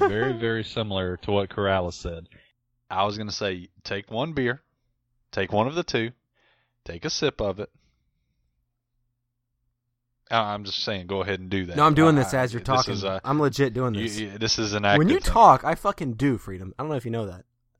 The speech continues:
Speaker 2: I listen.
Speaker 1: Oh, <laughs> okay. All right. Now, now set the cup on the ground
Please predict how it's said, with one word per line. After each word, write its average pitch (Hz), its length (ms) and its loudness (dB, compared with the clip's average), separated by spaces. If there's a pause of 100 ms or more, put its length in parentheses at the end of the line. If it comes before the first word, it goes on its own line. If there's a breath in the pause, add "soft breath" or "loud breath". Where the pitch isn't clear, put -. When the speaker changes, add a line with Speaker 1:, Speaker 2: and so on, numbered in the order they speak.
(220)
Speaker 2:
I 147 100 -10
listen. 143 420 -4
Speaker 1:
Oh, 147 400 6
<laughs> 175 180 -2
okay. 151 480 0 (480 loud breath)
All 98 120 -8
right. 120 280 -10
Now, 98 400 0 (640 soft breath)
now 98 320 4
set - 320 0
the - 60 -14
cup - 280 2
on 131 160 0
the 160 60 -10
ground 101 560 -4